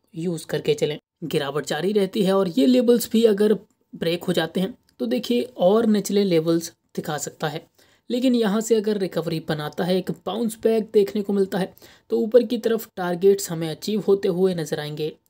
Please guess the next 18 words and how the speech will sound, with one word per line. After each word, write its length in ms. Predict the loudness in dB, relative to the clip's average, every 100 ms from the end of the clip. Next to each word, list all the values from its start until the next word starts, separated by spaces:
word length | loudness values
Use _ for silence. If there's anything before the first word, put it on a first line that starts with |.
| _ _
एट 260 | -4 -2 -2
रुपीज, 480 | -4 -2 0 0 -4 -8
एट 220 | -4 -4 -4
रुपीज 400 | -6 -4 -4 -4
फिफ्टी 440 | -2 -4 -2 -4 -2
पैसे 320 | 0 0 0
तक 200 | -2 -8
के 160 | -4 -4
टारगेट्स 580 | -6 -12 -8 -8 -8 -8
भी 220 | -8 -8 -12 _ _ _ _
अचीव 380 | -8 -6 -4 0
होते 240 | 0 2
हुए 240 | 0 2 0
हमें 360 | 0 -6 -8 -12 _ _ _ -12
नजर 300 | -8 -4 -6
आ 60 | -6
सकते 300 | -14 -16
हैं। 80 | -16